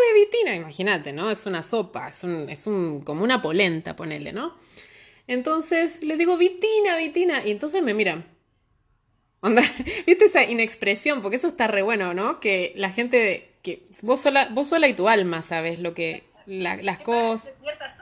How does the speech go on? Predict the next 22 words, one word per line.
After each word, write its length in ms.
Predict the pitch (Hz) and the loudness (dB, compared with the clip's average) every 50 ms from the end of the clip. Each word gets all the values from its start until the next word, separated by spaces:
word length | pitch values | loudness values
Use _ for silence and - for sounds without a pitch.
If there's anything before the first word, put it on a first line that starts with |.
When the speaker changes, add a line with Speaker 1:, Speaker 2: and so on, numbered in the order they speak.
| 762 | -12
Speaker 2:
sola. 240 | - 605 554 - - | -10 -10 -10 -10 -12
<laughs> 280 | - - - - - - | -14 -16 -14 -14 -10 -4
Speaker 1:
Claro. 280 | - 480 480 440 392 - 381 403 415 - - - - - - - - - | -2 0 0 0 0 -2 -8 -10 -8 -8 -10 -10 -12 -14 -16 -12 -6 -4
Entonces, 440 | 277 285 269 330 370 392 - 392 381 | -4 -2 0 0 2 4 4 2 4
claro, 220 | - 359 349 339 | 6 4 4 4
y 60 | 285 | 6
te 100 | 269 262 | 4 4
miran. 340 | 285 294 277 240 208 208 190 - _ _ _ _ _ _ _ _ _ _ _ _ _ _ _ _ - | 4 6 4 4 4 2 -2 -10 _ _ _ _ _ _ _ _ _ _ _ _ _ _ _ _ -8
Como 160 | - 214 208 208 | -6 -4 -2 -2
diciendo... 840 | 208 214 - - 247 247 240 233 220 208 202 190 180 180 190 - _ _ _ _ _ - - _ _ | -2 -2 -2 -4 -2 -2 -2 -2 -2 -2 -2 -4 -6 -10 -14 -16 _ _ _ _ _ -20 -20 _ _
Eh, 480 | - 202 190 185 180 175 170 165 175 175 _ _ _ _ _ _ _ _ _ _ _ _ _ | -10 -8 -8 -8 -8 -8 -10 -12 -16 -16 _ _ _ _ _ _ _ _ _ _ _ _ _
"¿Y 100 | - 170 | -6 -4
entonces, 560 | 170 185 185 220 226 240 226 277 269 269 269 - | -2 0 2 4 2 4 4 2 0 0 0 -6
eh, 220 | - 165 147 147 | -8 -6 -6 -6
en 160 | 151 180 175 175 | -4 -4 -2 -2
qué 100 | 226 214 | 0 0
momento 320 | 220 220 220 226 220 220 | 0 -2 -2 -2 -2 -2
viene 180 | 208 202 208 196 | 0 0 2 0
la 80 | 180 | 0
aplicación?". 560 | 175 175 175 - 160 180 - 214 190 165 180 - - - - - - - - - - - - - - | -2 -4 -4 -6 -6 -6 -4 -4 -4 -4 -6 -12 -16 -20 -20 -20 -20 -20 -20 -20 -20 -20 -20 -14 -10
Entonces, 340 | 233 247 285 302 311 311 | -4 -2 -2 0 0 0
claro, 420 | 311 - 349 330 285 247 240 240 | 2 2 4 4 4 4 2 0